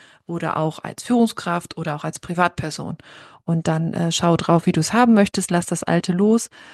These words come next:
und, ähm, ja, freu dich auf das, was dann neu kommt. Dazu möchte ich dich einladen und ich freue mich natürlich wie immer, wenn du das, wenn du damit schon Erfahrung gemacht hast oder so, dann erzähl das gerne. Auch vielleicht, das würde mich echt interessieren,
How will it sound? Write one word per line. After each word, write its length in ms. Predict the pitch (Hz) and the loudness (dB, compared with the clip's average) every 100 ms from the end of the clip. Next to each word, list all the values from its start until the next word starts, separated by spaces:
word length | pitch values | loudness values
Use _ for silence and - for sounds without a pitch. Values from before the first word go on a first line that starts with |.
| - - | -20 -2
und, 460 | 185 185 180 - | 0 2 -2 -6
ähm, 400 | - 175 175 175 170 | -2 0 0 -2 -2
ja, 140 | 180 160 | 0 0
freu 280 | - 180 | 2 4
dich 280 | 196 208 - | 6 4 2
auf 180 | 175 170 - | 0 -2 -2
das, 240 | 170 170 - | 0 0 -6
was 160 | 160 | -6
dann 180 | - 170 | -2 2
neu 220 | 170 170 151 | 4 2 0
kommt. 420 | - - - - _ - - _ _ _ _ _ _ _ _ _ | -6 -10 -14 -20 _ -20 -20 _ _ _ _ _ _ _ _ _
Dazu 280 | - 233 247 | -2 0 2
möchte 240 | 240 247 254 | 4 4 2
ich 60 | |
dich 200 | 233 - | 0 0
einladen 640 | 185 330 320 302 311 311 | 2 4 6 4 4 -2
und 320 | - 226 233 214 | -4 -2 -2 -4
ich 100 | - | 0
freue 200 | 240 269 | 0 2
mich 120 | 254 | 0
natürlich 400 | 247 247 226 - | -2 -2 -4 -4
wie 100 | 214 | -2
immer, 240 | 240 277 | 2 2
wenn 120 | 220 | 2
du 60 | 208 | 0
das, 260 | 202 202 - | -4 -6 -8
wenn 180 | 185 214 | -6 -2
du 80 | 214 | 0
damit 200 | 208 - | 0 0
schon 80 | |
Erfahrung 320 | 190 - 339 277 | 0 2 4 2
gemacht 320 | 165 160 - | 0 -4 -8
hast 140 | 175 | -8
oder 100 | 160 | -4
so, 140 | 165 170 | 0 0
dann 160 | 175 | 0
erzähl 320 | - - 294 | -2 2 4
das 180 | 370 196 | 6 4
gerne. 320 | - 175 202 | 2 2 2
Auch 120 | - - | 2 2
vielleicht, 500 | 277 294 320 - 208 | 4 4 4 0 -6
das 120 | - | -2
würde 140 | 269 | 0
mich 160 | 240 - | 0 2
echt 260 | 269 330 - | 0 0 -2
interessieren, 640 | 262 220 - 254 277 294 | -6 -6 0 2 2 -2